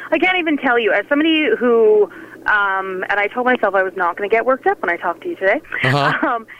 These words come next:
Speaker 1: as somebody who, who works with clients who are suffering from mental health issues, whether they be around suicide ideation or not, as somebody who works with survivors of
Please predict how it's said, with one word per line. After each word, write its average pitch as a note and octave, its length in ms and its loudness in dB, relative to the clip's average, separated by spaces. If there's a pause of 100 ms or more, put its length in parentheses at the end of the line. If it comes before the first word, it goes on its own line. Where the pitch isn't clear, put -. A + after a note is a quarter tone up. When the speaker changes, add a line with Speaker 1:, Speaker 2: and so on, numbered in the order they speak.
(300)
Speaker 1:
as C4+ 240 0
somebody D#4 320 0
who, A#3+ 400 0
who A#3 100 2
works A3 400 2
with G3+ 240 0 (360)
clients A3+ 500 0
who A3+ 120 -10
are G3 160 -2
suffering G#3 340 -2
from G#3 140 -2
mental G3 220 0
health G3 240 2 (420)
issues, A3+ 560 0
whether G3+ 280 2
they G3 120 4
be G#3 340 -2
around F#3+ 500 -2 (160)
suicide G3 420 0 (280)
ideation F3+ 460 -4
or E3+ 80 0
not, F3+ 260 -2 (360)
as G3+ 180 -2
somebody A3+ 220 -2
who A3 80 4
works G#3+ 220 0
with G3+ 160 -6
survivors G#3 680 -2
of A#3 160 -4